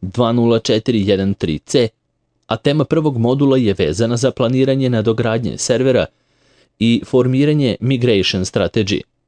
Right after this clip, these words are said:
Tu se polaznici upoznaju i sa postupkom planiranja virtualizacije servera.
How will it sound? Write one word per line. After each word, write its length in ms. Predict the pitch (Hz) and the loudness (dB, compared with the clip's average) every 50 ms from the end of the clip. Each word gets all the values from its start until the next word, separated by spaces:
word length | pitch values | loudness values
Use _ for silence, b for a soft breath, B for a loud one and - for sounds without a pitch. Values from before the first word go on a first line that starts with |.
| _ _ _ _ _ _ _ _ _ _ | _ _ _ _ _ _ _ _ _ _
Tu 140 | - 131 127 | 0 0 0
se 160 | 117 - 131 110 | 2 0 -2 0
polaznici 640 | - 131 123 120 123 120 127 127 120 113 - 135 | 2 0 2 2 2 2 0 -2 -4 -2 0 0
upoznaju 640 | 123 127 123 - 127 120 123 113 - 131 123 123 123 | 2 2 2 2 2 2 2 2 0 0 2 2 2
i 60 | 120 | 0
sa 160 | - - 110 | 0 0 -2
postupkom 580 | 104 - 123 117 - - 139 123 - - 131 120 | -2 0 -2 -2 0 0 -2 -2 0 -4 -4 -4
planiranja 600 | - 127 110 107 110 113 117 127 123 127 120 110 | -2 -2 0 0 2 0 2 0 0 0 0 0
virtualizacije 1080 | 98 104 113 107 107 107 - 123 113 107 107 113 113 117 107 95 92 - - 113 92 87 | 0 0 0 0 0 0 0 2 2 4 2 2 2 0 0 -2 -2 -2 0 0 0 0
servera. 480 | - - 104 95 98 98 113 98 - | 0 0 0 0 2 0 0 0 -2